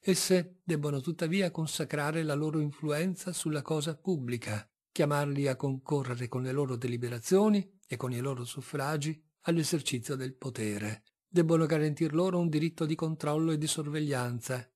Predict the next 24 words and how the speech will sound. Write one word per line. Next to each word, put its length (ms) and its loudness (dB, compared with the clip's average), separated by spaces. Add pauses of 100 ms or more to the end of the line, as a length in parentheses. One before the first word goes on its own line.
tramite 400 -2
la 80 -2
manifestazione 840 -2
delle 220 0
loro 280 -2
opinioni 640 2 (160)
e 100 0
formandole 580 0
in 100 -2
tal 160 -4
modo, 520 -6 (420)
mediante 440 0
la 100 0
pratica 640 -4
a 100 -8
queste 420 -4
elevate 400 -4
funzioni, 720 -4 (400)
debbono 380 2
dar 160 2
loro 300 4
al 200 -2
tempo 320 -4
stesso 760 0